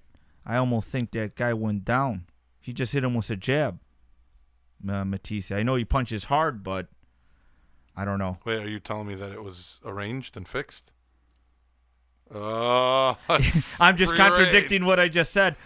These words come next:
Speaker 1: No,
Speaker 2: I'm
Speaker 1: I'm s-,
Speaker 2: telling you.
Speaker 1: I'm not saying it's prearranged, but that guy m-, almost looked like he took a dive. I don't know.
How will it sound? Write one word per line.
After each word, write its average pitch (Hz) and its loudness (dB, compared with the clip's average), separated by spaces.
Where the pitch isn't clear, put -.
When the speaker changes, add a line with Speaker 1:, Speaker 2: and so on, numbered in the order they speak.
Speaker 1:
No, 170 6
Speaker 2:
I'm 208 10
Speaker 1:
I'm 180 0
s-, 165 -6
Speaker 2:
telling 180 0
you. 123 -2
Speaker 1:
I'm 165 4
not 180 4
saying 185 0
it's 170 0
prearranged, 175 2
but 135 -2
that 139 0
guy 151 2
m-, 151 -2
almost 156 0
looked 156 -2
like 139 0
he 143 -2
took 143 -2
a 127 2
dive. 175 0
I 139 2
don't 175 0
know. 170 0